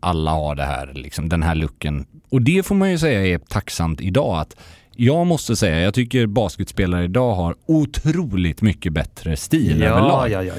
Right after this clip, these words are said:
Speaker 2: ja, ja.
Speaker 1: Det var liksom mellanperiod där när det var väldigt mycket hiphop, vilket så här, det,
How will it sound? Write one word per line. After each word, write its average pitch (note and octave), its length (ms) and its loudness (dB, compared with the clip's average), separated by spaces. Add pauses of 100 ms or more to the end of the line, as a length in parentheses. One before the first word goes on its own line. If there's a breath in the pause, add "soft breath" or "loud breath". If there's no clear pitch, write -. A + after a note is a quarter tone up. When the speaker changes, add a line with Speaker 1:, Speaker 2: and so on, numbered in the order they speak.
Speaker 2:
ja, - 140 -4
ja. - 80 -10 (200)
Speaker 1:
Det A#2+ 80 4
var D3+ 180 4
liksom D#3 300 2
mellanperiod C#3 680 2
där G#2 120 2
när G2+ 80 2
det G2+ 60 2
var G2 100 2
väldigt G2 420 2
mycket A2+ 300 0
hiphop, - 840 -4 (340)
vilket G2+ 540 -2
så - 160 -2
här, F2+ 240 0 (460 soft breath)
det, B2+ 140 2